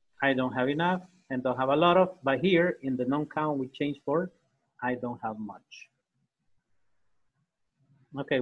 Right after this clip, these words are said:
here you can see the ones that you can use with non-count nouns, and these are quantifiers.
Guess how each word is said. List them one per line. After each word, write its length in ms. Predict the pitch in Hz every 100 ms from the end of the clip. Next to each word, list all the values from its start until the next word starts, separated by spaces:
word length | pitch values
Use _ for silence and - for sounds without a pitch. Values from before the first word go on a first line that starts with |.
| 117
here 160 | 180 196
you 120 | 175
can 180 | 175 156
see 140 | - 139
the 140 | 123
ones 380 | 127 143 135 127 127
that 140 | 120
you 100 | 135
can 260 | 135 127 123
use 320 | 123 117 - -
with 120 | 107 -
non-count 680 | 117 156 170 175 151 151 143
nouns, 360 | 139 139 170 185 - _ _ _ _ _
and 120 | 123 147
these 160 | 151
are 180 | 156 - -
quantifiers. 920 | 170 185 - 185 - 170 151 101 90